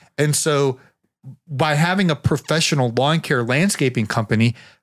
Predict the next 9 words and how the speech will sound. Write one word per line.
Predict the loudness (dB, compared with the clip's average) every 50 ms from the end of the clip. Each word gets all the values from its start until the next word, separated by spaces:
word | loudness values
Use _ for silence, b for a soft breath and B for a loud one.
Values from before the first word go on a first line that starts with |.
| B _ _ -2
literally | 0 2 2 2 0 0 0 0 0 0 0 0 0 0 0 -2 -4 B B B B B
you | -8 -4 0 2 2 2
set | 2 0 0 0 -2 -2 -2 -2
yourself | -2 0 0 0 0 0 -2 -4 -6 -2
up, | 0 0 0 0 -2 -8 -16 _ _ _ -6 -4
uh, | -2 0
uh, | 2 2 0 0 -2
to | 0 0 2
attract | 2 2 0 -4 -2 0 0 0 2 2 0 -2 -4 -8 -14